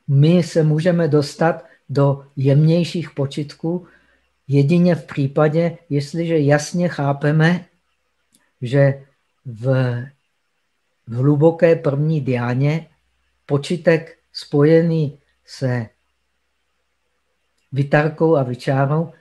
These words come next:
je hrubý počitek. A hrubý počitek je zábrana v utišení. Šamata je meditace utišení.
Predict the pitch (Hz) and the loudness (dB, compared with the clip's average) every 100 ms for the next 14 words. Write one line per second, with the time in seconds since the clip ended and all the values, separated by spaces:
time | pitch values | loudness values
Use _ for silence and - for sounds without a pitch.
0 | _ 165 165 147 147 165 165 160 151 139 | _ -2 0 0 2 0 0 -2 -4 -8
1 | 127 - - _ _ _ _ _ _ _ | -10 -16 -20 _ _ _ _ _ _ _
2 | _ _ _ _ _ _ _ _ _ _ | _ _ _ _ _ _ _ _ _ _
3 | _ _ 180 127 135 147 175 165 156 147 | _ _ -4 0 2 2 0 0 0 -2
4 | 165 160 175 180 - _ _ - 143 143 | -4 0 0 0 -6 _ _ 0 2 2
5 | 139 _ 120 139 139 143 160 175 175 156 | 0 _ -6 0 2 2 2 4 4 4
6 | 175 180 - _ _ _ 120 135 147 151 | 2 -2 -10 _ _ _ -4 0 0 0
7 | 143 160 - 135 117 104 _ _ _ _ | -6 -6 -4 -6 -6 -10 _ _ _ _
8 | _ - 135 156 160 170 165 156 139 156 | _ -4 0 2 0 -2 0 0 -2 -4
9 | 156 156 143 123 113 135 - 147 151 165 | -4 -6 -8 -8 -8 -10 -6 -6 -4 -6